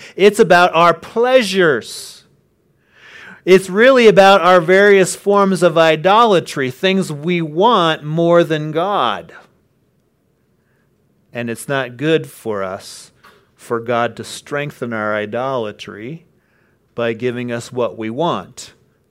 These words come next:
even when what we want is not a bad thing in itself. If the motive is, "It's just all about me. It's all about my pleasures."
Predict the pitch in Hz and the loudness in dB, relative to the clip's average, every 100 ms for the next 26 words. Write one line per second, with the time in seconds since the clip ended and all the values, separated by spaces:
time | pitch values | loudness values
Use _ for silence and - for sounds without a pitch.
0 | _ _ - 117 113 110 107 107 107 107 | _ _ -14 -12 -10 -10 -12 -12 -12 -10
1 | 107 98 101 98 98 95 101 - 95 95 | -10 -10 -12 -12 -12 -12 -14 -14 -12 -12
2 | 87 95 90 92 - 143 101 80 - 92 | -10 -10 -10 -14 -16 -14 -14 -18 -20 -20
3 | 85 - 85 80 - _ _ _ _ _ | -20 -18 -16 -16 -20 _ _ _ _ _
4 | _ _ _ _ 107 107 - 101 113 147 | _ _ _ _ -14 -14 -14 -12 -4 -2
5 | 147 101 92 92 92 92 - _ _ _ | -2 -6 -10 -14 -14 -16 -20 _ _ _
6 | 135 - 127 120 104 98 101 98 131 113 | -16 -14 -12 -10 -10 -12 -16 -16 -20 -20
7 | _ _ _ _ _ _ 107 110 107 101 | _ _ _ _ _ _ -12 -8 -8 -10
8 | 92 90 - 156 - - _ _ | -14 -18 -20 -20 -20 -20 _ _